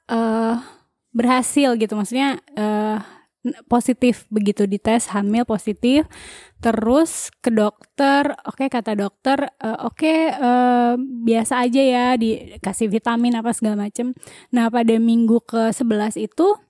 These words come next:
eh, flek gitu. Terus dokternya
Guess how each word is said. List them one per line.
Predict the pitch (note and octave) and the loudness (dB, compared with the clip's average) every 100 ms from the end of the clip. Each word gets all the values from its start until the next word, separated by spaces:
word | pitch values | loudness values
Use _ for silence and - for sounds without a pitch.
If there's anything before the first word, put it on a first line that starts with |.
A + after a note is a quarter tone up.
| _ _ _ _ _ _ - | _ _ _ _ _ _ -4
eh, | A#3 A#3 A3+ A#3 | 0 2 2 0
flek | - D#4+ D4+ C#4 C4+ - | 0 2 4 2 0 -2
gitu. | G#3+ G#3+ G#3 G3+ | -4 -4 -4 -4
Terus | C4 - | -4 -6
dokternya | A#3 G3+ - G#3+ B3 C#4+ | -4 -4 -2 -6 -2 -2